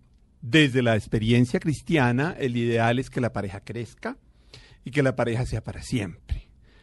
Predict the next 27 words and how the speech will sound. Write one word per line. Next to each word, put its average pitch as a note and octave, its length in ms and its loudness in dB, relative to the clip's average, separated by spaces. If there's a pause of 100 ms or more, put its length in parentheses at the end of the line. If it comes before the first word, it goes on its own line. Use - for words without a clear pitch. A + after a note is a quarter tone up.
(220)
Ahora C#3 260 0
bien, F#3 400 -2
es - 140 -14
humana. F3+ 440 -14 (1000)
Y G#3+ 120 10
entonces, C#4 600 10
por E3+ 220 6
muy C#3+ 420 8
diversos C#4+ 540 10
motivos, A3 840 8 (540)
l-, C#3+ 340 4
hay C3 180 4
parejas F3+ 840 8
que - 80 2
entran D3 220 6
en F#3+ 120 4
crisis, F#3+ 680 0 (600)
hay D3 180 6
parejas E3 560 6
que F#3 140 2
entran D3 200 6
en D3 140 6
profundos B2 480 0
conflictos. - 1000 -6 (1300)
Cuando E3+ 480 10
eso C4 420 10
sucede, B3 960 4